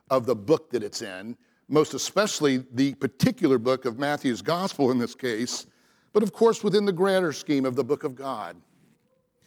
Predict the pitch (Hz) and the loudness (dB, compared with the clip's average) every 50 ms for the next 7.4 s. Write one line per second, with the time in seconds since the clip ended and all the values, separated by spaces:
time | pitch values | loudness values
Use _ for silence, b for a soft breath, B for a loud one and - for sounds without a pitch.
0 | b b b b b b b b b 196 180 262 427 - - - 262 233 208 196 | b b b b b b b b b 0 2 2 2 0 0 0 2 2 2 2
1 | 185 185 185 196 180 165 170 196 220 247 226 220 214 190 190 190 170 - - 180 | 2 0 0 0 -2 -4 -4 -2 -2 -2 -2 -2 -4 -4 -2 -2 -4 -2 -2 0
2 | 170 160 147 - 165 151 139 131 139 143 135 127 - - - 123 120 123 120 156 | 0 0 -2 -2 -2 -2 -2 -2 -2 -2 -2 -2 -4 -4 -2 0 0 0 0 0
3 | 156 180 202 180 - - 311 330 - - 254 247 226 - - 208 175 - - 175 | 0 -2 -2 -6 -6 -6 -8 -6 -8 -8 -6 -6 -6 -6 -6 -10 -8 -6 -6 -4
4 | 160 165 170 156 156 170 185 214 240 247 220 170 147 131 - - 127 117 113 113 | -2 -2 -2 -2 -4 -6 -6 -4 -2 0 0 0 0 -2 -4 -4 -6 -6 -6 -6
5 | 104 104 95 92 90 _ b b b b b b - 165 - - - - - - | -8 -10 -12 -16 -20 _ b b b b b b -4 -4 -4 -6 -20 -20 -20 -18
6 | - - - 196 277 - - 202 160 143 139 131 120 139 143 139 - 123 - - | -12 -6 -2 0 2 2 4 4 2 2 2 0 -2 -2 -4 -4 -4 -10 -14 -10
7 | 262 240 160 110 95 - - - | -6 -4 -4 -4 -6 -8 -14 -20